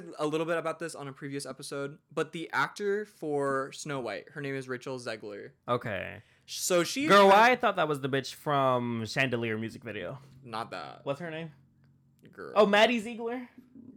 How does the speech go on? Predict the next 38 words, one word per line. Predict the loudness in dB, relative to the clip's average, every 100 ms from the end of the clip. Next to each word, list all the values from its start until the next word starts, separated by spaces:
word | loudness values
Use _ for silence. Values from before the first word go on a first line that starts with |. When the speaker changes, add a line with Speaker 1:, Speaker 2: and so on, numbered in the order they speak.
| -18
Speaker 1:
Girl, | -12 -10 -8
who | -10
knows? | -10 -12 -14 -20 -18 -14
Speaker 2:
Okay, | -10 -8
anyways. | -6 -8 -10 -14 -20 -10
Speaker 1:
But, | 0 2 2 -4 -20 _
so | -6 0 0
she's | 0 -4
getting | 0 0 0
dragged | 0 2 4 4 2 0 -6 -8
on | -6 -4 -4 -6
the | -8
internet | -8 -10 -12
right | -14
now. | -16 -16 -12
Speaker 2:
Why? | -6 -4 -4 -6
What's | -10 -12
she |
doing? | -14 -4
Speaker 1:
Because | 0 4 4 6 4 0 -4 -6 _ -20 _
she's | -12 -10 -6
playing | -4 -4 -6 -10 -16
Snow | -14 -8 -6
White, | -6 -10 -14 -14
Speaker 2:
Uh-huh. | -14 -4
Speaker 1:
but | -2 0
in | -2
all | -2 -2
of | -2
her | -4
interviews, | -6 -6 -8 -8 -10
she's | -10 -12 -4
like, | -2 -2 -6 _ _ _ _
"I | 2 2 2
fucking | -2 -6 -6
hate | -6 -6
that | -4 0
bitch. | 0 0